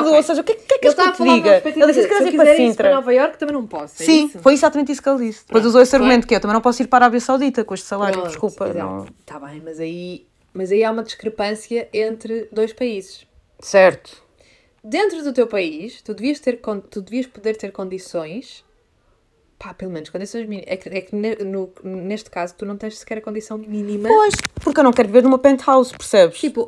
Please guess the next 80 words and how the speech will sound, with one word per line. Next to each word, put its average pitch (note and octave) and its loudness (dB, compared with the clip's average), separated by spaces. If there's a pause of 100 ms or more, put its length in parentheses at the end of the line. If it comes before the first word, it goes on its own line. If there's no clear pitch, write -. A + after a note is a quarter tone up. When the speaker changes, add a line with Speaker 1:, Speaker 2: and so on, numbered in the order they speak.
Speaker 1:
p-, B3+ -6
eh, B3 -4
sim. G#3 -4
Speaker 2:
Nem A3 4
eu C4 6
nem B3+ 4
tu, D4+ 4
nós G3+ -2
queremos A#3 0
Speaker 1:
Não, B3 4
Speaker 2:
uma B3 4
Speaker 1:
nós D5+ -2
Speaker 2:
casa D4+ 8
Speaker 1:
queremos - 4
uma D4+ 0
casa, C4+ -2
ponto. D#4+ -12
Speaker 2:
e B3 -4
que B3 -4
não B3+ 2
nos B3+ 0
gaste C4 0
a C4 2
renda C4 2
toda F#4 -2
e, A3+ -6
e - -18
Speaker 1:
Que - -14
não, G3+ -8
Speaker 2:
fazer A#3+ 2
Speaker 1:
não, C4 8
Speaker 2:
a - 2 (120)
vidinha. C#4 4
Speaker 1:
mas A3 -2
há F#4+ 0
pessoa, - -8 (140)
mas C4+ -6
nós A3+ -8
estamos F#3+ -10
a - -12
falar A#3 -6
no A#3+ -4
nosso B3 -6
caso B3+ -6
que - -20
somos C4 -12
até A#3+ -8
Speaker 2:
Sim, - -8
Speaker 1:
privilegiadas A#3+ -4
porque - -18
Speaker 2:
pois G3+ -4
Speaker 1:
temos A#3 -6
Speaker 2:
somos. - -14
Speaker 1:
salário A#3+ -4
mínimo. G#3+ -6
Agora G#3 -6
imagina, G3 -8
Speaker 2:
Pois E3+ -12
Speaker 1:
não G3 -6
Speaker 2:
somos. G#3 -4
Speaker 1:
há D4 -8
casas, F3+ -12 (100)
Speaker 2:
Pois. D3 -8
Speaker 1:
não F#3 -8
há C4 -6
casas F3+ -12
abaixo G#3 -10
do - -20
salário A3 -12
mínimo. G#3+ -12 (560)
Uma F#3 -4
Speaker 2:
Ah, - 0
Speaker 1:
casa F#3+ 0
devia A#3 -4
ser B3+ -8
Speaker 2:
pois. A#3 6
Speaker 1:
um G#3 -10
bem, F#3 -6
não C4+ -10
há. A3+ -4